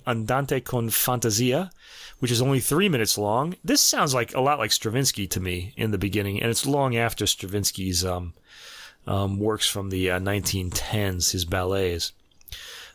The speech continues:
Um, it sounds like one of the quieter sections of the Rite of Spring, if you think about the beginning of, uh, the second tableau. The melodic material circles around.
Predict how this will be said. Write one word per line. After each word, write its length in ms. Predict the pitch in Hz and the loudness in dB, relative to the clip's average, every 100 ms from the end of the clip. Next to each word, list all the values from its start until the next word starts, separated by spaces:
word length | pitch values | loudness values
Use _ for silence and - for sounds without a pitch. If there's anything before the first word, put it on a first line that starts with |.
| - | -6
Um, 300 | 113 110 113 | 0 0 0
it 80 | 135 | 0
sounds 240 | - 175 160 | 2 2 2
like 120 | 139 | 2
one 100 | 139 | 2
of 60 | 117 | 2
the 60 | |
quieter 440 | - 120 127 123 117 | 0 2 2 2 2
sections 380 | - 107 110 98 | 2 0 0 0
of 60 | |
the 80 | 98 | 0
Rite 240 | 101 104 98 | 2 2 2
of 100 | - | 2
Spring, 500 | - - 113 107 95 | 0 0 -2 0 -2
if 120 | - | -2
you 60 | 95 | -2
think 160 | 113 | 0
about 240 | 104 101 95 | 0 0 -2
the 60 | |
beginning 420 | 92 90 110 104 98 | -2 -2 -2 0 0
of, 260 | 95 87 | -2 -2
uh, 300 | 95 92 92 92 - - | -2 -2 -4 -6 -12 -6
the 60 | - | 0
second 360 | - 101 98 | 0 -2 -6
tableau. 600 | - 90 85 90 90 90 85 _ _ _ - - - - - - | -4 -4 0 0 0 -2 -8 _ _ _ -20 -16 -14 -14 -14 -6
The 60 | 127 | 0
melodic 340 | 139 185 202 | 2 2 2
material 400 | 160 - 151 131 | 0 2 4 4
circles 480 | - - 165 156 123 | 4 2 2 0 2
around. 580 | 113 117 131 165 185 | 2 2 2 2 0